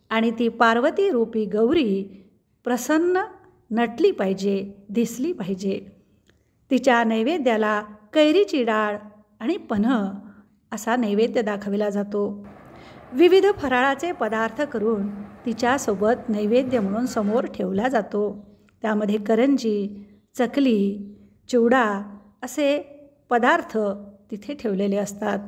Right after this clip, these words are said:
अशी शोभिवंत आरास मांडल्यानंतर सुवासिनींना हळदी कुंकाला बोलवलं जातं आणि त्या स्त्रियांना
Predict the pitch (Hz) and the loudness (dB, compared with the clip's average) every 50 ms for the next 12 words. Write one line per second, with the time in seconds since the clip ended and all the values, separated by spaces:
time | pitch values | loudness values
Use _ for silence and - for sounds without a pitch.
0 | - - - - _ _ _ _ _ _ _ _ - - 262 - 381 392 370 - | -14 -18 -20 -20 _ _ _ _ _ _ _ _ -4 -4 2 4 4 4 4 4
1 | 294 262 262 226 285 302 311 359 403 440 427 427 381 311 262 247 247 240 233 226 | 4 4 4 4 4 4 4 2 2 0 0 2 2 4 4 4 2 2 0 -2
2 | 233 254 226 214 202 202 202 196 196 196 208 220 202 - 285 240 214 208 208 - | -4 -6 -6 -4 -4 -4 -4 -6 -6 -6 -6 -8 -4 -2 -2 -2 -2 -2 -4 -10
3 | - - - - - _ _ _ _ _ _ _ _ _ - - 254 269 320 349 | -14 -20 -20 -20 -20 _ _ _ _ _ _ _ _ _ 2 4 6 6 6 4
4 | 349 - 285 214 208 202 202 202 208 202 196 196 196 202 - _ _ _ _ _ | 2 0 0 0 0 0 0 0 0 0 -2 -4 -6 -12 -20 _ _ _ _ _
5 | _ _ _ _ - 233 240 247 240 359 349 - 214 208 196 214 202 214 240 262 | _ _ _ _ -4 2 2 4 4 2 0 -2 -4 -4 -2 -2 -2 -2 -2 -2
6 | 214 208 196 196 196 196 202 202 196 208 196 202 208 208 208 202 - - - - | -2 -2 -2 -2 0 0 -2 -2 -2 -4 -4 -4 -4 -4 -4 -4 -6 -12 -18 -20
7 | - _ _ _ _ _ _ _ _ _ _ _ _ _ _ - 226 233 240 247 | -20 _ _ _ _ _ _ _ _ _ _ _ _ _ _ -2 0 2 2 0
8 | 240 240 - 247 285 349 359 - - 254 214 220 214 214 226 254 269 254 220 196 | 0 0 2 2 4 2 0 -2 -4 -4 0 0 0 2 2 0 0 0 0 0
9 | 190 | -2